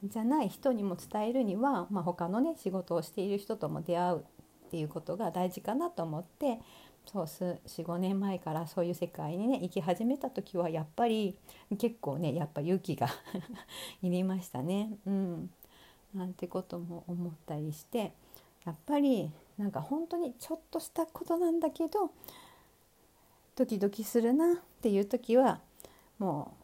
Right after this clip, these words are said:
う自分で自分を信じて、ちょっと、「えい」って、<laughs>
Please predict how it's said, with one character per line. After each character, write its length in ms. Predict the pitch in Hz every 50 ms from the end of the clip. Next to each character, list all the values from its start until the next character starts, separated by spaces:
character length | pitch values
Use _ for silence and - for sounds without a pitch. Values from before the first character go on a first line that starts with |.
| - - -
う 40 | 175
自 220 | - - 202 196
分 320 | 190 185 185 185 190 202 226
で 200 | 302 311 254 190
自 180 | 180 - 196
分 280 | 170 180 180 170 165 139
を 80 | 170
信 340 | 175 - - 240 233 208 202
じ 120 | 196 190 180
て、 420 | - - 320 330 311 262 185 170 - - - - - - - - _ _ _
ち 80 | -
ょ 40 | 214 202
っ 40 | 185 - -
と、 220 | - 226 208 - - -
「え 180 | 254 277 269
い」 20 | 240
っ 20 | 185
て、 300 | - - - - 196 202 - - - - - -
<laughs> 400 | 190 170 190 151 160 - -